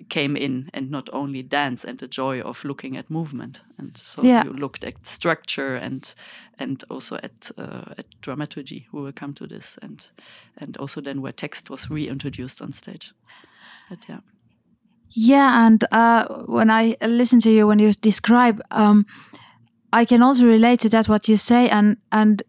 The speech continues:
Speaker 2: they have been doing lots of research when it comes to mirror neurons. So, so we actually, we respond with our bodies when we see someone
Speaker 1: Exactly.
Speaker 2: moving. So it's like
Speaker 1: Totally.
Speaker 2: a im-,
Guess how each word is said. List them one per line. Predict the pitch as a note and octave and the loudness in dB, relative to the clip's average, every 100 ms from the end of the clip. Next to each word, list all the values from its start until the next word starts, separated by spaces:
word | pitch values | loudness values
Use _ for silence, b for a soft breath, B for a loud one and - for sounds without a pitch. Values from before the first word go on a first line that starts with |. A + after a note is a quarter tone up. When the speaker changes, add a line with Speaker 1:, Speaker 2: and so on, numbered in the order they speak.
| - _ G#3+ | -18 _ -2
Speaker 2:
they | A#3 A3 | 0 2
have | A3+ | 2
been | A3+ A3 | 4 4
doing | A3 A3 | 4 4
lots | A3+ A#3 G#3+ | 4 2 -2
of | G3 | 0
research | G#3+ - A3 G#3 | 0 2 0 2
when | G#3+ | 2
it | G#3+ - | 2 2
comes | A3 G#3+ | 2 4
to | A3 | 6
mirror | G#3+ B3 A#3+ G3+ | 6 6 6 6
neurons. | F#3+ F#3 F3+ F#3 | 6 4 2 2
So, | G#3 F#3+ | 0 0
so | - | 2
we | F#3 G3 | 2 2
actually, | - - G#3+ G#3+ - | 2 2 2 2 4
we | A3+ | 4
respond | A3+ A#3+ - B3 B3+ A#3 | 6 4 2 2 4 4
with | G3 F#3+ | 0 0
our | G3 G3 | 0 0
bodies | F3+ A3 G#3 F3+ F#3+ | 2 0 2 -2 -2
when | F#3 F#3+ | -4 -2
we | G3+ | -2
see | - G#3+ F#3 | -2 -2 -2
someone | - G3+ F#3+ F#3+ | 0 0 0 0
Speaker 1:
Exactly. | G3+ G#3 | 2 4
Speaker 2:
moving. | A3 F3+ E3+ F#3 | 4 2 0 -2
So | - F#3+ | 0 2
it's | G3+ F#3+ | 2 2
like | G#3 E3 | -2 -2
Speaker 1:
Totally. | G3 - | -4 -2
Speaker 2:
a | |
im-, | A3+ | -4